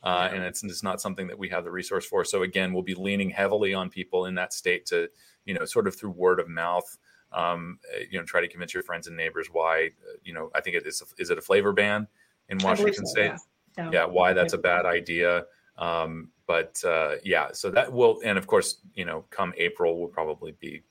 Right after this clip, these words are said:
Speaker 1: touching back on that again.
Speaker 3: I don't, I only bring it up 'cause they just had an article on it again lately, and some people might have seen it. So I just wanted to let you guys know we are still watching it. <laughs>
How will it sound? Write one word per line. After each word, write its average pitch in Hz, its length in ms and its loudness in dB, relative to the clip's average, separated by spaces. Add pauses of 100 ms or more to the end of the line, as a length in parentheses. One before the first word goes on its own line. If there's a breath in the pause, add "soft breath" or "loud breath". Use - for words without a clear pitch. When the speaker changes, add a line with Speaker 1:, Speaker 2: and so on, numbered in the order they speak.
Speaker 1:
touching 80 300 -6
back 76 240 -4
on 76 140 -10
that 76 140 -8
again. - 340 -12 (680 loud breath)
Speaker 3:
I 285 100 6
don't, 277 220 8
I 285 100 8
only 277 140 6
bring 233 140 6
it 208 80 6
up 202 100 0
'cause 202 140 -8
they 185 80 -6
just 180 180 -6
had 175 100 -2
an 165 60 -6
article 160 380 -10
on 82 120 -8
it 71 120 -10
again - 260 -10
lately, - 240 -12
and 90 100 -10
some 170 140 -8
people 175 260 -12
might 170 160 -8
have 170 120 -8
seen 170 240 -6
it. - 160 -12
So - 220 -10
I - 100 -6
just - 180 -12
wanted 175 200 -8
to - 100 -8
let 160 160 -4
you - 60 -18
guys 175 240 -6
know 247 120 -4
we 262 180 -2
are 220 120 2
still 311 220 0
watching 247 460 -4
it. - 760 0
<laughs> - 0 -